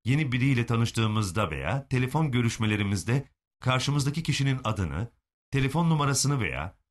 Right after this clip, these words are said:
adresini sorma ihtiyacı hissederiz. Şimdi bunu İngilizce'de hangi soru kalıplarıyla yapabileceğimizi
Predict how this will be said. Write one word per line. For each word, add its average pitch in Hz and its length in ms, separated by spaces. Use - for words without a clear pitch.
adresini 127 460
sorma 135 320
ihtiyacı 123 460
hissederiz. 78 760
Şimdi 170 340
bunu 160 280
İngilizce'de 135 540
hangi 147 340
soru 135 280
kalıplarıyla 123 560
yapabileceğimizi 95 960